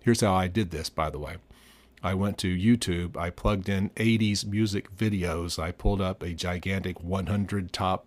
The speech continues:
videos set list and just scrolled through and said, "Oh, I remember that one. I remember that one. I remember that one. That's a great one." And that's how I came up with my list. And so I have six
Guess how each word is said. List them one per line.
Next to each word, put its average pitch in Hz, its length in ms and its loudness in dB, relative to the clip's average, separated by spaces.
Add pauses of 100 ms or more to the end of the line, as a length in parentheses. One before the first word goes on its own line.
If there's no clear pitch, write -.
(100)
videos 95 580 -2 (540)
set - 400 2
list 85 400 -2
and 87 180 -2
just 85 220 -4
scrolled 110 560 6
through 98 380 2
and 90 120 -2
said, 95 280 0
"Oh, 160 220 8
I 107 120 2
remember 98 340 2
that 98 240 2
one. 87 240 -4 (420)
I 254 80 8
remember 196 260 8
that 202 200 8
one. 78 280 -2 (300)
I 98 180 4
remember 107 440 6
that 98 280 2
one. 90 180 0
That's 101 200 0
a - 40 -4
great 90 320 0
one." 85 220 -4 (480)
And 98 200 0
that's 117 280 6
how 107 140 4
I 104 80 4
came 101 200 4
up 90 140 -2
with 85 100 -2
my 82 180 -2
list. 80 520 -6 (360)
And 92 140 -4
so 107 160 2
I 107 120 4
have 101 260 2
six - 800 2